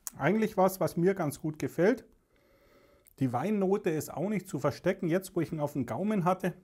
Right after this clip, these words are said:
kommt tatsächlich auch dieses Weinige vom Tawny Port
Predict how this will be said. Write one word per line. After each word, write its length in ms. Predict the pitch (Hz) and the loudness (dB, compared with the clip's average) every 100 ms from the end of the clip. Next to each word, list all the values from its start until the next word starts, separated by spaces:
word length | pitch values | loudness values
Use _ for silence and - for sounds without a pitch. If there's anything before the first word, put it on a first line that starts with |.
| - | -4
kommt 280 | 156 190 | -2 0
tatsächlich 520 | 160 143 - 175 165 143 | -2 -2 -2 -2 -2 -2
auch 160 | 131 | -2
dieses 540 | - 120 117 - 107 95 | -2 -4 -4 -6 -8 -6
Weinige 580 | 147 214 196 170 180 160 - - | -4 -2 -2 0 -2 -4 -12 -10
vom 260 | 120 117 | -4 -4
Tawny 340 | - 131 202 180 | -4 -6 -4 -6
Port 440 | - 156 175 - | -4 -2 -2 -4